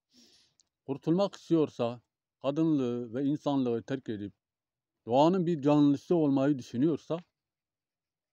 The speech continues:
tırnağını kullanmaya başlamalıdır. Kadını kurtaracak hiçbir sistem yoktur. Yeryüzünde var olan hiçbir sistem yoktur. Sadece tırnağıdır.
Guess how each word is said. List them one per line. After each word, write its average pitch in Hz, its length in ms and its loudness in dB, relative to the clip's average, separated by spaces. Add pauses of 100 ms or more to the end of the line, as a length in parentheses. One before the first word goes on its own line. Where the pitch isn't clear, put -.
(440)
tırnağını 139 440 0
kullanmaya 113 540 -4
başlamalıdır. 92 640 -12 (1500)
Kadını 190 380 4
kurtaracak 113 800 -4 (1000)
hiçbir 156 360 -10
sistem - 460 -6
yoktur. 110 320 -8
Yeryüzünde 117 680 -4
var 143 180 2
olan 117 360 -4
hiçbir 104 340 -10
sistem - 440 -10
yoktur. 90 340 -12 (800)
Sadece 123 420 0
tırnağıdır. 92 560 -12